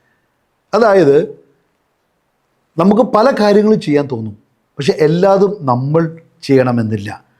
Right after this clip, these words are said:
നമുക്ക് പറഞ്ഞിട്ടുള്ള കാര്യങ്ങൾ നമ്മൾ ചെയ്യുക. മറ്റുള്ളവർ അത് ചെയ്തു എന്ന് വിചാരിച്ചത് അതിൻ്റെ പിന്നാലെ നമ്മൾ പോകേണ്ട ഒരു കാര്യവുമില്ല. പഞ്ചാബിൽ ലുധിയാന എന്ന് പറഞ്ഞ സ്ഥലത്ത് നമുക്ക്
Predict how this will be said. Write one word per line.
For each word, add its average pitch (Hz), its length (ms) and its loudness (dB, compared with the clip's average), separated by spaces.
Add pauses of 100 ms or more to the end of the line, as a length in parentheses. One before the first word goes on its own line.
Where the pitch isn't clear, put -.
(240)
നമുക്ക് 180 600 2 (320)
പറഞ്ഞിട്ടുള്ള 139 520 0 (100)
കാര്യങ്ങൾ 120 400 0 (380)
നമ്മൾ 117 200 -2 (120)
ചെയ്യുക. 104 260 -8 (460)
മറ്റുള്ളവർ 247 520 2
അത് 190 180 0
ചെയ്തു 185 240 2 (240)
എന്ന് 196 180 2
വിചാരിച്ചത് 165 580 0
അതിൻ്റെ 196 320 0
പിന്നാലെ 160 520 0 (380)
നമ്മൾ 135 180 0 (120)
പോകേണ്ട 131 340 2 (500)
ഒരു 226 180 4
കാര്യവുമില്ല. 120 520 0 (680)
പഞ്ചാബിൽ 156 440 2 (300)
ലുധിയാന 147 420 0 (460)
എന്ന് 131 180 -2
പറഞ്ഞ 123 200 -2 (120)
സ്ഥലത്ത് 123 340 0 (180)
നമുക്ക് 151 260 0